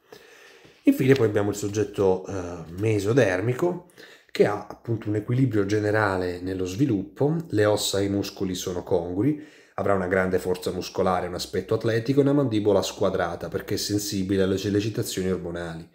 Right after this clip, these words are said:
Sono soggetti mesofacciali, cioè che hanno una faccia né troppo lunga né troppo corta e rispondono bene agli stimoli funzionali terapeutici, tant'è che vengono denofini-, de-, de-, definiti, denominati da Pedro Planas come biotipi positivi.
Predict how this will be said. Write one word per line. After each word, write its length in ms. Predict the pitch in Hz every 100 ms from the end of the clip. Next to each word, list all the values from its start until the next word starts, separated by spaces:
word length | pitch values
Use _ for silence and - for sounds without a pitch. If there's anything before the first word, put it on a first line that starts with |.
| - - -
Sono 200 | - 135
soggetti 420 | 110 110 113 -
mesofacciali, 800 | 104 101 95 92 - 190 - 90
cioè 200 | - 95
che 100 | 95
hanno 100 | 92
una 120 | 92
faccia 300 | 90 92 -
né 160 | 92 107
troppo 320 | 113 101 101
lunga 360 | 101 101 98 92
né 120 | 92
troppo 320 | - 90 101
corta 480 | 101 175 - - - - - -
e 100 | 110
rispondono 640 | 139 147 113 98 95 107 143
bene 320 | 104 90 92
agli 120 | 107
stimoli 420 | - 101 90 90
funzionali 560 | 90 110 - 113 87 95
terapeutici, 720 | 92 85 110 101 87 82 87
tant'è 320 | 110 110 95
che 100 | 98
vengono 320 | 98 95 90
denofini-, 560 | 90 92 95 107 104 95
de-, 180 | 98 -
de-, 300 | 95 87 92
definiti, 500 | 95 92 113 98 87
denominati 560 | 85 92 113 101 92 92
da 120 | -
Pedro 260 | 95 -
Planas 460 | - 92 87 92 -
come 260 | 101 90 90
biotipi 480 | 120 123 87 92
positivi. 640 | 92 92 92 92 90 90